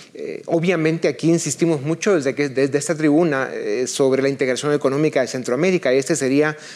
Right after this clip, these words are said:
un gran, eh, eje transversal para poder lograr, eh, ese sueño que algún día debemos alcanzar por el presente y el futuro de esta región.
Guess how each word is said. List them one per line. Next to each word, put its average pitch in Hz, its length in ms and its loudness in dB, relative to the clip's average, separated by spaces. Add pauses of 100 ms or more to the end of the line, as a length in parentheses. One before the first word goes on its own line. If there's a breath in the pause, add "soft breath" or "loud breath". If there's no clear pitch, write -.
(160 loud breath)
un 202 200 4
gran, 160 640 0
eh, - 440 -8
eje 165 300 0
transversal 139 720 0 (320 loud breath)
para 135 240 0
poder 143 300 4
lograr, 151 640 2
eh, 113 260 -6
ese 143 240 0
sueño 156 420 0
que 123 100 -4
algún 165 200 0
día 156 240 4
debemos 135 300 0
alcanzar 139 420 -4
por 135 120 0
el 127 60 -2
presente 151 420 -2
y - 20 4
el 127 100 -2
futuro 139 360 0
de 147 40 4
esta 143 160 -4
región. 147 340 -2